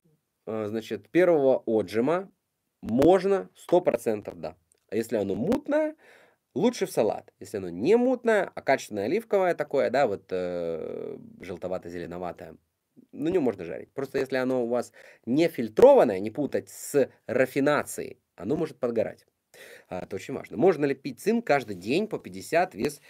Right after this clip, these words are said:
на, значит, э, шестьдесят мужчина? Смотрите, каждый день ничего пить не нужно,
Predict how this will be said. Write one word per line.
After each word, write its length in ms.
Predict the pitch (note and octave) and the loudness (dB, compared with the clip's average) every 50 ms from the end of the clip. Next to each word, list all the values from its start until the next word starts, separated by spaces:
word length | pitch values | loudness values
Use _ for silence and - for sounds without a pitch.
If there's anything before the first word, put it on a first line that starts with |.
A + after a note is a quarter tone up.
| - - _ _ | -20 -20 _ _
на, 400 | - G#2 G#2+ G#2 G2+ G2+ G2 F#2+ | -14 -10 -8 -6 -6 -6 -6 -8
значит, 360 | F#2+ F#2+ G#2 G2 - G2+ - - _ - | -10 -10 -12 -12 -12 -12 -14 -14 _ -6
э, 560 | G2+ G2 F#2+ F#2+ F#2+ F#2+ F#2+ F#2 F#2 F2+ F#2 F#2+ | -4 -4 -4 -2 -4 -4 -4 -4 -4 -6 -6 -8
шестьдесят 500 | - - G2+ G2 G2+ G2 - G#2+ G#2+ G#2+ | -10 -12 -12 -12 -10 -6 -4 -4 -4 -4
мужчина? 420 | G#2+ G#2 G#2 - - B2 A#2 - - - - - _ _ | -6 -12 -12 -14 -16 -16 -16 -18 -20 -20 -20 -20 _ _
Смотрите, 380 | - A#2+ B2+ A2+ G2+ - - - _ - | -6 -4 -4 -4 -6 -10 -18 -18 _ 2
каждый 360 | - F#3+ B3 B3 E3+ B2+ A2+ | 4 6 6 4 2 -4 -6
день 240 | G#2+ C#3 A#3 C4+ A#3+ | -4 0 0 0 0
ничего 320 | E3+ - - D3+ F3 A3 | 0 -4 -2 0 0 0
пить 220 | G#3+ G3 F3+ - - | 0 -2 -6 -6 -2
не 100 | - C#3+ | 2 4
нужно, 420 | C3+ C3 A#2 G2 - - - - | 4 4 4 2 -2 -8 -16 -18